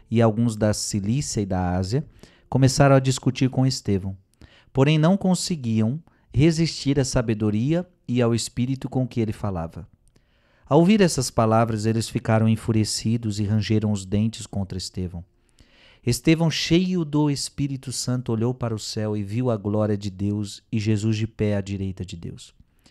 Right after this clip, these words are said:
E disse: "Estou vendo o céu aberto e o Filho do Homem de pé à direita de Deus." Mas eles,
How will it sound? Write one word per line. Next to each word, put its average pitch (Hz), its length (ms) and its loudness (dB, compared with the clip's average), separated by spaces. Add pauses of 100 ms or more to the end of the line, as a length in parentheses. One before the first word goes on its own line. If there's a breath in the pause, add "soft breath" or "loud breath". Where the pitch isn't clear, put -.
(160 soft breath)
E 123 40 -2
disse: 120 440 0 (1120)
"Estou 120 300 4
vendo 117 180 4
o 107 60 2
céu 110 240 2
aberto 107 400 0
e 107 40 -2
o 101 60 -2
Filho 120 320 -2
do 101 140 -4
Homem 104 420 0 (320 soft breath)
de 107 160 -6
pé 127 300 0
à 110 40 2
direita 101 400 -4
de 92 140 -10
Deus." 92 400 -8 (400 soft breath)
Mas 131 260 4
eles, 127 400 0